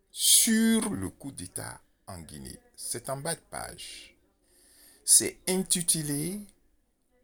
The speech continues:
Coup d'État en Guinée ou l'échec des intellectuels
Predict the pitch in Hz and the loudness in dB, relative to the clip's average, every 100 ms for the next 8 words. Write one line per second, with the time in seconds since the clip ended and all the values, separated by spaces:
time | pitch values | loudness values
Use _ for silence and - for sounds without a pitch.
0 | - 302 - 123 - 131 92 - _ _ | -8 -4 -4 -4 -4 -4 -4 -10 _ _
1 | 113 117 104 110 104 107 120 240 - _ | -8 -8 -6 -4 0 0 -2 -6 -16 _
2 | _ _ 170 151 87 123 147 - - 180 | _ _ -12 -10 -10 -2 4 6 6 2
3 | - - 78 82 98 127 - 123 123 - | -2 -10 -8 -4 -2 -4 -6 -8 -8 -10
4 | - 156 | -8 -8